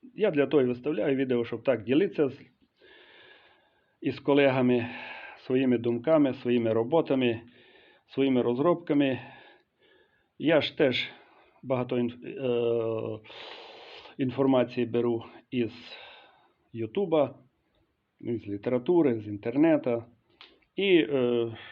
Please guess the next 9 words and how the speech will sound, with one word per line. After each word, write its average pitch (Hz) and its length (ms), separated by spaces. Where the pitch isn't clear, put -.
це 190 80
полегшує 131 760
нашу 113 360
роботу. 98 460
Ну, 113 60
на 139 120
цьому, 131 280
мабуть, 120 420
все. 175 420